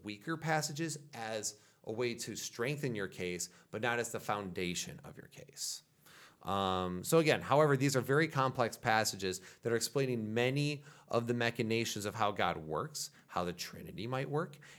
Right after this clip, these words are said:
and the passages regarding how one is saved are usually quite simple. Believe in the death, burial, and resurrections for sins, and the monotheistic God, and you will be saved. It doesn't mention that how you have to understand his perfect nature.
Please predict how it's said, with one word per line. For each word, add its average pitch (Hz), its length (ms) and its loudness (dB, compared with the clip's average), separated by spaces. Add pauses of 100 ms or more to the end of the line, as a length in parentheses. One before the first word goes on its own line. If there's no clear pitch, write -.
and 98 140 -2
the 92 60 -2
passages 120 640 -2
regarding 110 420 0
how 107 200 -2
one 104 280 0
is 87 160 -4
saved 98 800 0 (260)
are 110 80 0
usually 139 360 2
quite 107 280 0
simple. 139 460 -2 (220)
Believe 107 200 -2
in 120 80 -4
the 117 80 4
death, 120 280 2
burial, 117 300 2
and 104 80 -4
resurrections 117 720 -4
for 120 180 -2
sins, 87 500 -4 (300)
and 104 180 -4
the 98 60 -4
monotheistic 110 720 -2
God, 90 280 0
and 90 160 -8
you 87 80 -6
will 80 100 -6
be 87 100 -8
saved. - 420 -8 (440)
It 73 60 -12
doesn't 82 220 -8
mention 117 280 -4
that 113 180 -2
how 117 80 0
you 117 80 0
have 107 100 -2
to - 60 -10
understand 107 360 -4
his 101 100 -8
perfect - 360 -6
nature. - 360 -16